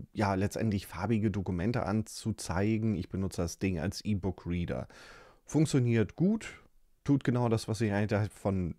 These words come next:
äh, will und, ähm, ja, von daher will ich das jetzt eigentlich auch nicht durch irgendwas anderes ersetzen. Es erfüllt nämlich genau seinen Zweck. Von daher verwende ich auch alte Dinge gerne weiter, ohne dass, ähm, ja, ohne dass ich den austausche.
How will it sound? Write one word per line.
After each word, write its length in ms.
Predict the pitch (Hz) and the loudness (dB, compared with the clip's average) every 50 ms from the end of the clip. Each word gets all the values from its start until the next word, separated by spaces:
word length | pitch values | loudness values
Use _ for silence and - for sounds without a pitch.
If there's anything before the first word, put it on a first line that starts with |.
| _ _ | _ _
äh, 380 | - 110 117 98 98 95 90 90 | -2 2 2 4 4 2 2 4
will 320 | 117 135 139 143 151 143 - - | 4 4 6 4 2 0 0 -2
und, 380 | - 107 110 104 - - - - | -2 -2 -2 -2 -4 -8 -8 -4
ähm, 380 | 85 98 101 101 104 101 104 120 - | -2 0 2 2 0 0 -4 -6 -2
ja, 160 | - 104 90 | 0 0 0
von 200 | - - - 98 | 0 -2 -4 -2
daher 380 | 95 95 104 107 104 101 101 98 - - - - - - - - | 0 2 2 4 4 2 2 0 -2 -6 -16 -20 -20 -20 -10 -2
will 280 | 92 117 117 - - | 0 2 2 2 0
ich 100 | 107 - | -2 -2
das 180 | - 101 - - | -2 -4 -2 -2
jetzt 200 | 107 98 - - | -4 -4 -2 -2
eigentlich 320 | - 98 107 107 - - | -2 0 0 -2 -2 -4
auch 140 | - 95 98 | -4 -2 -2
nicht 220 | 107 101 - - | -2 -2 -2 -2
durch 120 | 107 95 - | -2 -2 -2
irgendwas 300 | 80 98 104 92 87 - | -2 0 0 -2 -4 -4
anderes 440 | - - 101 104 101 95 - - - | -2 -2 0 0 0 -2 -4 -6 -6
ersetzen. 540 | - 95 92 95 95 - - - 90 85 80 - | -4 -2 0 -2 -2 -2 -4 -6 -6 -4 -4 -4
Es 320 | - - - - - - _ | -6 -6 -6 -8 -10 -10 _
erfüllt 340 | - - - - 175 - - | -10 -4 0 -2 -2 0 -2
nämlich 220 | 226 170 165 - | -2 -4 -4 -4
genau 260 | - 113 110 104 95 98 | -4 -4 -2 0 0 0
seinen 300 | 107 101 110 110 110 - | 0 -2 -2 -2 -6 -8
Zweck. 400 | - - - 90 90 - - - - - - - - - - - _ | -8 -4 -2 -2 -2 -2 -6 -14 -20 -20 -20 -20 -20 -20 -20 -18 _
Von 160 | - 110 110 | -2 0 2
daher 380 | 107 101 107 110 107 104 98 - | 4 4 4 4 4 4 2 2
verwende 380 | - 107 87 95 95 104 107 | 0 -2 0 2 2 2 0
ich 100 | 104 - | 0 0
auch 240 | - 98 95 - - - | 0 -2 -2 -2 -4 -2
alte 320 | 92 95 101 - - 104 95 | 0 0 0 0 0 -2 -2
Dinge 540 | 95 - 110 101 110 107 98 98 98 95 | 0 0 0 2 2 2 2 2 2 0
gerne 420 | 92 - 92 87 87 92 98 90 80 | 0 0 0 0 2 0 0 0 0
weiter, 580 | 82 80 85 92 - - 87 87 85 - - | 2 2 2 0 0 -2 -2 -2 -4 -8 -6
ohne 460 | - 98 92 90 90 87 87 85 85 - - | -6 -4 -2 -2 0 0 0 -2 -2 -4 -4
dass, 500 | - 85 82 - - - - - - - - | -4 -4 -4 -4 -8 -12 -12 -14 -12 -8 -4
ähm, 420 | 82 85 85 85 80 82 85 - - - _ - | -2 -2 -2 -2 -4 -6 -8 -12 -16 -20 _ -14
ja, 120 | - - - - - - - - - - - - - | -14 -14 -14 -16 -20 -20 -20 -20 -20 -20 -20 -14 -6
ohne 240 | - 113 110 104 95 | -2 0 0 2 2
dass 180 | 101 95 - | 0 -2 -2
ich 120 | - 98 - | -4 -4 0
den 240 | - 98 95 87 | 0 2 2 2
austausche. 720 | - - 101 104 98 - - - 82 87 78 80 - - - | 0 2 2 0 0 -2 -4 -2 -2 -2 -2 -4 -6 -8 -12